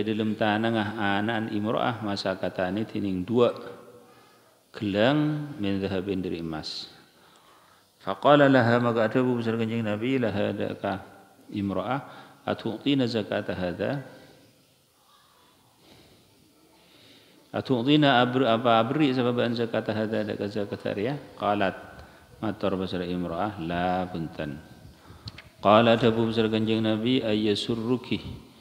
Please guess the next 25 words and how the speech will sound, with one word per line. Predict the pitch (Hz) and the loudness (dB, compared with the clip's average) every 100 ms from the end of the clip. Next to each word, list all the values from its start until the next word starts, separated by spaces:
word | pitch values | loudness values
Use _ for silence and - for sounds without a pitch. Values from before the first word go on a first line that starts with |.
| - - - - | -20 -20 -20 -4
apa | 104 101 110 101 | -2 0 -2 -2
bungaki, | 117 107 117 127 - 120 113 | -2 -2 -2 -4 -4 -4 -2
dakabaan | 104 101 101 104 101 | -2 0 0 -2 -2
ayyusawwirakillahu | 98 98 98 - 104 104 123 107 - 110 104 107 104 | -4 -4 -4 -4 -4 -2 0 0 -2 -6 -4 -4 -4
bihima | 98 92 92 92 | -4 -2 -2 -2
yawmal | 92 90 90 | -2 -2 -4
qiyamah | 95 104 107 98 | -4 -6 -4 -4
siwarini | 92 101 90 92 92 87 | -6 -4 -4 -2 -2 -4
min | 87 85 | -4 -4
nar?" | 95 113 - - - - - - - - - - - - - - - - _ _ - - - | -4 -4 -10 -20 -20 -20 -20 -20 -20 -20 -20 -18 -18 -18 -18 -16 -18 -20 _ _ -18 -12 -4
Ayu | 110 104 | 0 2
sawwira | - 110 127 147 123 | 2 4 8 8 8
kidak | 143 127 117 | 4 4 4
ka | 113 117 | 4 4
oleh | 120 120 | 4 2
nak | 120 110 110 | 2 0 -2
aklengin | - 123 117 135 143 139 127 110 98 | -4 2 6 8 8 8 6 6 2
kidak | - 113 110 101 | -2 -2 -2 0
ka | 107 | 0
ba'an | 113 - 104 | 0 0 0
Allah | 98 110 104 | 0 0 0
besar | 98 98 101 | 0 -2 -4
Allah | - 117 113 98 | -4 -2 -2 -2
bihima | 101 98 98 101 98 | -4 -2 -2 0 -2
keraban | 98 95 92 92 | -2 -4 -4 -4